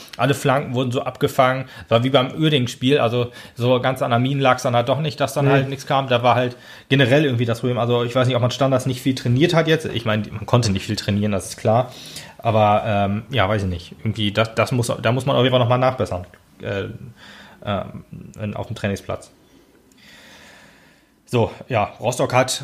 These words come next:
Speaker 1: relativ viel zurückgeschaltet au-, auf dem Platz. Also Meppen hatte dann relativ viel Ballbesitz.
Speaker 2: Die brauchten ja auch nicht mehr, die hatten
Speaker 1: Eben.
Speaker 2: zwei Tore im Sack.
Speaker 1: Genau, zwei null, äh, easy und dann auch zwei Gänge zurückgeschaltet und dann hatte Meppen halt, wie gesagt, viel Ballbesitz, aber es ging halt,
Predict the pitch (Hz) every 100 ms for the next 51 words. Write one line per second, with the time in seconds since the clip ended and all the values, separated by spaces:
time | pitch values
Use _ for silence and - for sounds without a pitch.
0 | 135 143 165 156 131 - 160 156 139 156
1 | 160 170 175 175 180 175 - - 151 -
2 | - 139 139 147 147 - 127 113 117 117
3 | - - - - 120 127 123 123 131 117
4 | 127 131 113 120 110 120 139 117 - 110
5 | 123 165 160 165 131 107 113 117 127 123
6 | 135 147 139 107 127 123 104 - 117 135
7 | 127 123 120 156 - _ - 113 107 101
8 | 123 123 135 139 135 127 127 123 - 156
9 | 156 156 156 131 123 127 131 107 107 107
10 | 127 - 117 123 131 143 139 156 139 131
11 | 123 113 120 117 - - _ - 120 120
12 | 135 131 107 107 - - _ - _ _
13 | 113 104 - 110 120 165 156 151 156 135
14 | 117 117 127 131 123 120 120